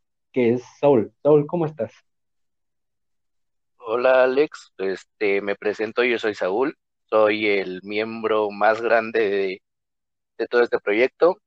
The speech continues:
Speaker 2: Y, pues, bueno, creo que esa diferencia de edad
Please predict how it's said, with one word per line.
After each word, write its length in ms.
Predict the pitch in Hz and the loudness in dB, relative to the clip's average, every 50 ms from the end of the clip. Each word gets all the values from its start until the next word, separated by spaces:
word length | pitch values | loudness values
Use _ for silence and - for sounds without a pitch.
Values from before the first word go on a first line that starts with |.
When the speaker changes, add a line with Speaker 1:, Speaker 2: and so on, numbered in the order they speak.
| _ _ _ _ _ _ _ _ _ _ _ _ | _ _ _ _ _ _ _ _ _ _ _ _
Speaker 2:
Y, 380 | 107 104 101 101 95 92 92 92 _ _ | -6 -4 -4 -2 -2 -4 -4 -6 _ _
pues, 200 | 104 104 101 95 | -4 -2 -2 -2
bueno, 360 | 98 110 110 104 101 95 - - - - - | -2 -4 -4 -2 -4 -8 -8 -8 -10 -8 -4
creo 180 | - 113 107 | -4 -4 -4
que 320 | - - 127 120 117 113 117 | -4 -2 -2 0 0 0 -2
esa 420 | - - 123 123 120 117 117 113 | 0 2 4 4 6 4 4 2
diferencia 600 | - 110 107 - 110 - 110 120 120 - - 131 123 | -2 -8 -18 -16 -12 -8 -8 -8 -6 -4 0 0 2
de 120 | 120 113 107 | 2 2 2
edad 380 | 101 98 107 135 156 202 - | 2 4 4 4 4 4 0